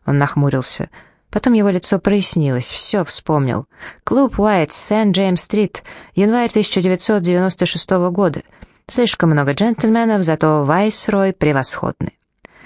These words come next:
Примечание: Вайсрой — фирменное название сигарет компании B A T Industries. Конец примечания.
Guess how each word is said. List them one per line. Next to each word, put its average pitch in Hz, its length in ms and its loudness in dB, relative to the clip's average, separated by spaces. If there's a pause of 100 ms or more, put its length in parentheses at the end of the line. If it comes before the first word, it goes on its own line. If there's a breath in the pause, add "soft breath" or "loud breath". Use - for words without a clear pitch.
(340 loud breath)
Примечание: 214 640 2
Вайсрой — 160 540 0
фирменное 156 440 2
название 165 460 2
сигарет 151 500 0
компании 165 680 2 (400 loud breath)
B 202 300 2
A 170 260 2
T 185 420 0 (220 soft breath)
Industries. 170 960 0 (220 loud breath)
Конец 175 400 0
примечания. 147 640 -2